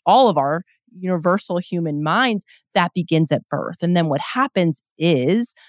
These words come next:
of course, we're looking developmentally immature, dependent on all of the adults around us to meet our needs. We defer to the stories that we're hearing, both directly, you know, told to us by those around us, or indirectly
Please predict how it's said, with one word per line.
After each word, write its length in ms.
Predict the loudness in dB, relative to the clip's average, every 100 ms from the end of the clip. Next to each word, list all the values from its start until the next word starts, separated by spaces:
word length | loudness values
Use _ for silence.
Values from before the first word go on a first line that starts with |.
| _
of 120 | -6 0
course, 320 | 2 0 2
we're 140 | 2
looking 580 | 2 2 2 0 0 -4 -4
developmentally 640 | 0 2 2 2 0 0
immature, 580 | -2 -4 -4 -2 0 0
dependent 560 | -4 -6 -2 0 0
on 320 | 0 0 0 -4 _ _
all 220 | 4 6
of 80 | 4
the 100 | 2
adults 380 | 2 2 2 0
around 500 | 0 2 2 2 2
us 340 | 4 2 0
to 140 | -2 -2
meet 220 | 0 2
our 160 | 2 2
needs. 460 | 2 2 2 0 -8 _ 0
We 160 | 2
defer 800 | 2 0 0 2 4 4 2 2 -2 _ _ _
to 300 | 0 4 4
the 140 | 2
stories 800 | 0 -2 0 0 2 2 2 0 -4 _ _
that 200 | 0 2
we're 120 | 0
hearing, 800 | -4 -8 -2 0 2 2 2 0
both 280 | 2 0 0
directly, 680 | 0 2 0 -2 -2 0 -2 -4
you 140 | -2
know, 180 | 0 -2
told 400 | -4 0 0 0
to 180 | -4 0
us 220 | -2 -2
by 160 | -4
those 240 | 0 0 0
around 420 | 0 0 2 2
us, 140 | 2 0 -6 -2
or 180 | 0 2
indirectly 760 | 4 4 2 0 -4 -12 -12